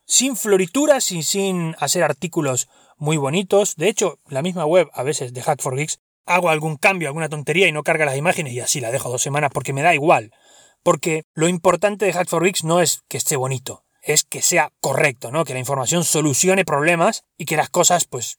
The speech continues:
sean útiles y prácticas. Lógicamente, si hubiera tenido en Hack for Geeks alguien que me diseñara cosas gráficamente, se encargara del, digamos, community manager y un montón de cosas, sí, Hack for Geeks sería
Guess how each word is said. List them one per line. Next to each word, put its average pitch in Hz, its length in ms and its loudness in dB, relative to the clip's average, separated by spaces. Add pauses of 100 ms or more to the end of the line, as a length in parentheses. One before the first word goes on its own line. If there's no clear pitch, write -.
sean 151 540 -2
útiles 135 480 -4
y 127 40 -10
prácticas. - 720 -8 (380)
Lógicamente, 208 920 0
si - 180 -4
hubiera 190 220 6
tenido 196 240 0
en 190 40 -4
Hack 190 140 -2
for 190 160 0
Geeks 214 220 2
alguien 190 300 2
que 170 420 2
me 143 640 -2 (140)
diseñara 160 680 2
cosas 165 260 0
gráficamente, 185 720 2
se 165 100 0
encargara 147 560 4
del, 127 380 -4
digamos, 131 480 -2
community 147 480 -2
manager 160 380 2
y 170 40 2
un 190 60 2
montón 208 220 2
de 196 60 2
cosas, 226 320 2 (400)
sí, 240 360 0 (140)
Hack 156 240 -2
for 156 140 -6
Geeks 165 120 -2
sería 135 380 0